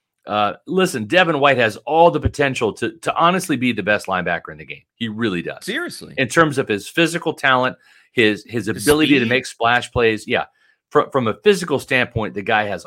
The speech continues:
Speaker 1: all the tools. It's from the neck up with Devin. And, and there have been times where he's played really, really smart, instinctive football. But it's just has not been done on a consistent basis.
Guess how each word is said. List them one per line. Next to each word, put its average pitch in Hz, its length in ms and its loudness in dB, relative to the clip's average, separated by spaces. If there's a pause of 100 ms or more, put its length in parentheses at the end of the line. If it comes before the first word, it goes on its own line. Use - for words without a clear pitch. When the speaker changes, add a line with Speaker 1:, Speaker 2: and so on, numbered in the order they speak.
(120)
Speaker 1:
all 139 280 4
the 98 100 -2
tools. 87 540 -8 (380)
It's - 160 0
from 175 240 2
the 151 100 0
neck 127 240 0
up 113 200 0
with 92 160 -8
Devin. 85 340 -8 (300)
And, 156 140 -2
and 175 200 2
there 180 80 8
have 151 100 4
been 170 140 2
times 190 360 2
where 147 100 0
he's 190 140 -2
played 180 260 2
really, 226 340 0
really 202 240 4
smart, 180 400 2
instinctive 170 500 -4
football. - 460 -10 (840)
But - 300 2
it's - 280 2
just 185 200 -4
has 180 320 0
not 190 240 4
been 180 120 -2
done 175 180 4
on 170 120 2
a 165 40 -6
consistent 165 560 -6
basis. - 460 -8